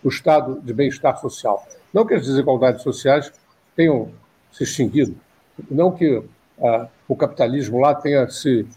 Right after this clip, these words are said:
alterado radicalmente. Porém, é, houve, houve avanços substantivos, né?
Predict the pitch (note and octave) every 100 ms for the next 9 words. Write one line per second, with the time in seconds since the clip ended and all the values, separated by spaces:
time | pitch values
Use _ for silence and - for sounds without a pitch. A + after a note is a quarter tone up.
0 | _ _ - C#3+ C#3 C3+ B2 D3+ - G#2
1 | _ _ - - D#3 - D3 B2 B2 -
2 | _ _ _ - F3 C3 G#2 - _ _
3 | _ - C3 A#2+ - C#3+ D3+ - D3+ C#3+
4 | C#3+ C3+ A2 A2+ - - - E3 - D3+
5 | - D#3 B2+ F#2+ - _ _ _ - C#3+
6 | D3